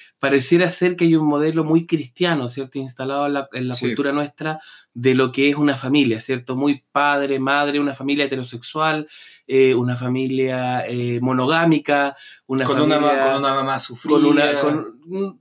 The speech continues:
Speaker 1: claro, con una mamá que está al servicio de lo-,
Speaker 2: Abnegada.
Speaker 1: al servicio de los hijos, con un padre que es un proveedor, ¿cierto? Como que ese, ese modelo
Speaker 2: Y un poco, por ejemplo, ahora que, que dijiste el tema de la madre, eh,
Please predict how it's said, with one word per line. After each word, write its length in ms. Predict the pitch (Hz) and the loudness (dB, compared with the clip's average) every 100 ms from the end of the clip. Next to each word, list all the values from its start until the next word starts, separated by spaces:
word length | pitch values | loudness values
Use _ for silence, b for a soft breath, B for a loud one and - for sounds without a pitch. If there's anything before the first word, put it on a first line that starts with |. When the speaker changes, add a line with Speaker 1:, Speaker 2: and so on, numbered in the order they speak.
| _ | _
Speaker 1:
claro, 360 | 208 220 165 139 | -2 2 2 2
con 120 | 156 | 4
una 160 | 170 | 4
mamá 300 | 170 165 180 | 4 2 0
que 60 | 170 | -2
está 180 | 160 170 | -2 0
al 100 | 170 | 0
servicio 420 | 165 143 143 151 | 0 0 0 0
de 60 | 170 | 2
lo-, 40 | 156 | 2
Speaker 2:
Abnegada. 320 | 156 156 147 | 2 2 0
Speaker 1:
al 180 | 139 139 | -4 -8
servicio 400 | 127 147 156 165 | -6 -6 -6 -4
de 80 | 156 | -6
los 220 | 139 127 | -6 -8
hijos, 340 | 208 190 170 165 | -6 -6 -8 -10
con 160 | 151 | -8
un 140 | 143 135 | -8 -4
padre 320 | 156 151 156 | -4 -4 -6
que 100 | 147 | -6
es 40 | |
un 160 | 139 139 | -6 -6
proveedor, 640 | 135 139 139 180 196 190 185 B B | -6 -4 -2 0 0 0 -2 B B
¿cierto? 280 | - 170 190 | -6 -4 -4
Como 160 | 196 | -6
que 80 | 185 - B B | -10 -14 B B
ese, 280 | - 208 226 | -4 -4 -4
ese 160 | 208 240 | -2 0
modelo 520 | 226 175 226 202 156 | 0 0 0 0 -2
Speaker 2:
Y 20 | |
un 60 | 151 | -2
poco, 300 | 170 175 180 | -2 -2 -4
por 100 | 156 | -6
ejemplo, 320 | 143 160 165 | -10 -8 -6
ahora 180 | 131 160 | -4 -4
que, 220 | 156 156 | -4 -8
que 100 | 147 | -10
dijiste 500 | 131 127 123 120 135 | -8 -8 -8 -12 -12
el 40 | 151 | -12
tema 200 | 147 151 | -6 -4
de 60 | 139 | -2
la 40 | |
madre, 420 | 131 135 156 170 - - | -4 -4 -4 -8 -14 -2
eh, 600 | 127 127 123 120 117 | 4 4 4 2 2